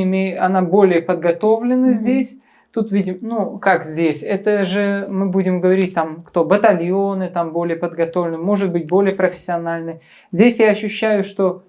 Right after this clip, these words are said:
Speaker 1: вот те, кто идут штурмом на Торецк, они боятся Украины.
Speaker 2: Мгм.
Speaker 1: У них есть страх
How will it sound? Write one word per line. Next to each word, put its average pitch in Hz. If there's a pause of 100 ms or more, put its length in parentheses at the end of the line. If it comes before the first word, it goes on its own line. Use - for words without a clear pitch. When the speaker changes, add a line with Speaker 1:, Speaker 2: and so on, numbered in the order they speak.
(640)
Speaker 1:
вот 196
те, 247
кто 208
идут 190
штурмом 165
на 175
Торецк, 190 (320)
они 190
боятся 175
Украины. 165 (240)
Speaker 2:
Мгм. 196
Speaker 1:
У -
них 180
есть 180
страх 165